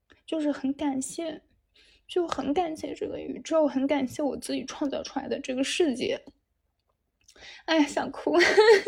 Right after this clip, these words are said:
<laughs> 就是非常开心。所以呢，今天其实回家是有点累的，就是我身体是累的，但我心情，我在心里面有很多很多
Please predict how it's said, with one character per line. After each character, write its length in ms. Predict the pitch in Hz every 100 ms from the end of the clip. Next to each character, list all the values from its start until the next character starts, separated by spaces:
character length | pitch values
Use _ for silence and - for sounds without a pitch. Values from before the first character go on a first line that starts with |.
| 508
<laughs> 560 | - _ - - - -
就 140 | 370
是 220 | 339 330 -
非 160 | - 370
常 160 | 339
开 180 | 320 302
心。 220 | 330 - - - _ - - - - - _ _
所 220 | - 320
以 80 | 311
呢， 140 | 311 349 -
今 160 | - 370
天 160 | 349 381
其 160 | 320
实 100 | 320
回 220 | 339 294
家 220 | 254 285 302
是 120 | 330
有 120 | 311
点 180 | 320 262
累 320 | 285 330 302
的， 180 | 330 - - - _
就 100 | -
是 160 | 294 302
我 160 | 285 254
身 260 | - 339 392
体 120 | 277
是 180 | 262 269
累 200 | 285 247
的， 100 | 247
但 220 | 311 311
我 100 | 277
心 280 | - 330 381
情， 340 | - 254 240
我 80 | 254
在 160 | 254 285
心 320 | - 330 339
里 80 | 302
面 220 | 254 269
有 160 | 277
很 300 | 277 - 277
多 180 | 262 339
很 180 | 359 294
多 160 | -